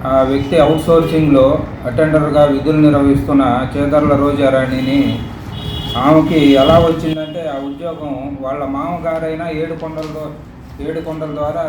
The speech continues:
సంక్రమించింది. ఆయన, ఆ, ఇదిగోండి ఏడుకొండలు,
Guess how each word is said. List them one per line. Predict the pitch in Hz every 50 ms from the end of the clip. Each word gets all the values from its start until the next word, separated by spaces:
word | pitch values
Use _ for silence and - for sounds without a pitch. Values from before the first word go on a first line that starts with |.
| 143 -
సంక్రమించింది. | 156 151 151 - 160 156 151 143 135 - 139 135 135 143 202 208 - - - - - - - - - - - - - - - - - - - 127 135
ఆయన, | 143 156 165 160 160 156 156 156 151 151 - - - - - - 151 147 143 139 - - - - - - - - - - - 156
ఆ, | 147 143 143 143 139 139 139 143
ఇదిగోండి | 143 147 156 156 143 135
ఏడుకొండలు, | 123 127 139 156 160 156 156 156 143 139 135 127 135 143